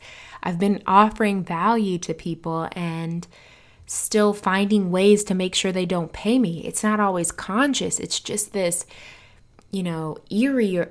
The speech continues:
discomfort that shows up when they want to compensate,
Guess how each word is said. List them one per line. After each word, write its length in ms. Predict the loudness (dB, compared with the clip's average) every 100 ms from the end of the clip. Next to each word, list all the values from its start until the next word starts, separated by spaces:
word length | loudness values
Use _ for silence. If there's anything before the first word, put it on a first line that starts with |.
| -8
discomfort 760 | -2 0 0 -2 -2 0 0 0
that 180 | -2 -4
shows 340 | -2 -2 0
up 240 | 0 0 -2
when 140 | -2
they 140 | -2
want 340 | -2 -2 -4 -6
to 80 | -10
compensate, 1040 | -8 -4 -2 -2 -4 -4 -4 -4 -6